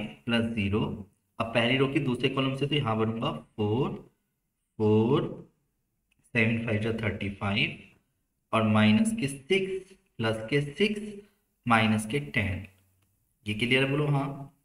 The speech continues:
आप किसी भी मैट्रिक्स की किसी मैट्रिक्स से नहीं कर सकते, या तो इसकी से करोगे, इसकी से करोगे, पहली तीसरी आपस में नहीं कर सकते थे कभी। अवेट। ज़ीरो का मतलब ज़ीरो ज़ीरो ज़ीरो ज़ीरो according to question। पहले इसको सही से लिख लेते हैं। सेवन,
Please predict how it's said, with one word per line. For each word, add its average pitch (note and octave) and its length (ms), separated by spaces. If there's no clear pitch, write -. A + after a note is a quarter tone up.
आप A#2 200
किसी C#3+ 240
भी F3+ 540
मैट्रिक्स B2 400
की C#3 80
किसी C#3 260
मैट्रिक्स B2 340
से A#2+ 200
नहीं A2 140
कर G#2+ 160
सकते, G#2+ 260
या G#2+ 60
तो G#2+ 100
इसकी B2+ 180
से C3 160
करोगे, C3+ 340
इसकी C#3 260
से - 160
करोगे, F#2 320
पहली A#2+ 460
तीसरी C3 320
आपस A2+ 260
में C#3+ 80
नहीं C3 100
कर - 100
सकते - 260
थे - 180
कभी। - 160
अवेट। G#2+ 640
ज़ीरो C#3 280
का D3 100
मतलब D3 260
ज़ीरो B2 200
ज़ीरो A#2+ 200
ज़ीरो B2 200
ज़ीरो G2 200
according G#2 360
to - 80
question। G2 300
पहले A#2+ 120
इसको A#2+ 160
सही A#2+ 200
से B2 100
लिख - 140
लेते C3+ 180
हैं। - 180
सेवन, G#2+ 380